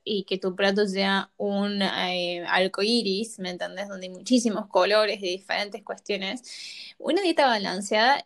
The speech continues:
es lo que te hace bien. Entonces, si todo se va a llevar al extremo, así como la gente que come,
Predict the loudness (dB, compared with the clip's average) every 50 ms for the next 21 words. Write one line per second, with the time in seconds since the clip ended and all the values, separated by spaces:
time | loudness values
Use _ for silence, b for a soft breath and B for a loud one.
0 | -8 _ -6 -4 -2 0 0 -2 -4 -6 -10 -6 -4 -2 -2 -2 -2 -4 -4 -6
1 | -6 -6 -6 -8 -6 -6 -6 -6 -6 -8 -12 -18 _ _ _ _ _ _ _ _
2 | _ -10 -8 -6 -4 -4 -4 -2 -4 -4 -4 -4 -4 -6 -10 -12 -10 -8 -8 -6
3 | -2 4 6 6 6 6 6 4 4 4 4 4 2 2 2 0 -4 -4 -4 -4
4 | -4 -4 -8 -10 -10 -12 -10 -8 -6 -4 -4 -4 -4 -4 -6 -6 -4 -6 -6 -6
5 | -4 -2 -2 -2 -2 -4